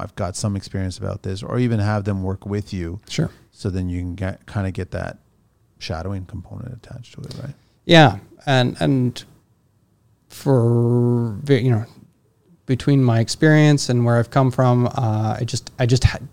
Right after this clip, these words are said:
Speaker 2: don't know, like, I've never worked for somebody like that. I've never had that kind of, uh, mentorship or whatever. Um, so it's, it's a, a little different for me, I think,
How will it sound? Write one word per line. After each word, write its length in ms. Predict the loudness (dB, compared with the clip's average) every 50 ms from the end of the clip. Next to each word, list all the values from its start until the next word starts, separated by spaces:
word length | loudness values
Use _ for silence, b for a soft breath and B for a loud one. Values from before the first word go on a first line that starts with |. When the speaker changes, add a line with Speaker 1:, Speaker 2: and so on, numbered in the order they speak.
| _ 0
Speaker 2:
don't 260 | 0 0 0 0 -4
know, 880 | -6 -6 -2 2 4 4 6 6 6 6 6 6 4 4 2 2 0 -4 -4
like, 80 | -2
I've 80 | 0 0
never 260 | 2 2 2 0 0
worked 380 | 0 -2 -2 -2 -2 -4 -4 -4
for 100 | -4 -2
somebody 360 | -2 0 0 0 0 0 -2
like 200 | -2 -2 -4 -4
that. 260 | -4 -4 -2 -2 -2
I've 120 | -2 -2 -4
never 220 | -4 -4 -4 -4 -4
had 180 | -4 -4 -4 -4
that 160 | -6 -6 -6
kind 160 | -6 -6 -4
of, 180 | -4 -6 -6 -10 -14 _ _
uh, 460 | -8 -6 -4 -4 -4 -4 -4 -4 -6 -6 -8
mentorship 640 | -6 -4 -4 -2 -2 -2 -4 -4 -2 -2 -2 -2 -2 -6 -10 -8
or 120 | -6 -4
whatever. 520 | -4 -2 -2 -2 -2 -2 -2 -4 -6 -8 b b b b b b b -6
Um, 500 | -2 0 2 2 2 2 0 -2 -2 -4
so 500 | -4 -2 0 2 2 2 2 0 -2 -4 -8
it's, 220 | -10 -10 -10 -10
it's 180 | -12 -12 -12 -12
a, 80 | -12 -12 -14 _ -8
a 60 | -4 -2
little 160 | 0 0 0
different 360 | 0 -2 -2 -2 -4 -4 -6
for 140 | -6 -6 -2
me, 260 | -2 0 0 0 0
I 120 | 0 -2
think, 380 | -2 -2 -2 -2 -2 -4 -8 -16